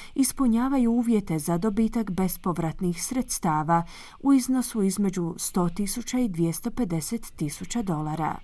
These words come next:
Slušate vijesti radija S B S, nastavljamo vijestima iz svijeta. Američki predsjednik Joe Biden je kazao izraelskom premijeru Benjaminu Netanyahu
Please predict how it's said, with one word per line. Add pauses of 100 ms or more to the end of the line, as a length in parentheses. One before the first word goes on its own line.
Slušate
vijesti
radija
S
B (200)
S,
nastavljamo
vijestima
iz
svijeta. (160)
Američki
predsjednik
Joe
Biden
je
kazao
izraelskom
premijeru
Benjaminu
Netanyahu